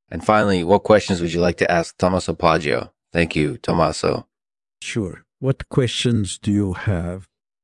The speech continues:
Speaker 1: Well, for starters, can you tell us a little bit about the different types of delineators?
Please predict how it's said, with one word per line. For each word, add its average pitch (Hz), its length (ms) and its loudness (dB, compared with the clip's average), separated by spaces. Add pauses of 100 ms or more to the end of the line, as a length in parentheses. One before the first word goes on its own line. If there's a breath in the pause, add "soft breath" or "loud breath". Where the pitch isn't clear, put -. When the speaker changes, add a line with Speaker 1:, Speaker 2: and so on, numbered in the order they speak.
(200)
Speaker 1:
Well, 98 240 2
for 95 180 -2
starters, 92 520 2
can 98 160 0
you 101 80 4
tell 123 180 2
us 120 140 -4
a 104 40 -2
little 101 200 4
bit 92 120 2
about 87 320 0
the 85 80 -4
different 87 480 -2
types 85 320 -2
of 78 140 -6
delineators? 87 960 0